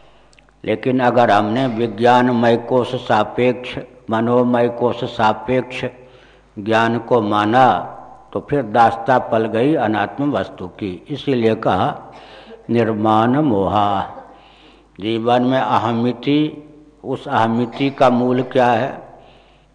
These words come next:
अहंकार का भी मूल क्या है? अविवेक। इन दोनों को नहीं पालना चाहिए। अविवेक और अविवेक मूलक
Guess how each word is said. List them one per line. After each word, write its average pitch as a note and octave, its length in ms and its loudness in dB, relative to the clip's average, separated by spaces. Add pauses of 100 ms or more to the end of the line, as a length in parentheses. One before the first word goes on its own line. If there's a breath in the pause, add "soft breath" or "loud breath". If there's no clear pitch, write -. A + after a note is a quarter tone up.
(160)
अहंकार B2 680 4
का B2+ 220 4
भी B2 180 2
मूल A#2+ 320 2
क्या A#2+ 240 2
है? B2 300 2
अविवेक। A#2+ 1000 0 (840 soft breath)
इन B2 220 -2
दोनों B2 420 2
को C3 200 2
नहीं A2 380 -2
पालना G2 580 -2
चाहिए। E2 580 -10 (100)
अविवेक A#2+ 760 0
और B2+ 120 4
अविवेक B2 680 -2
मूलक A2 760 0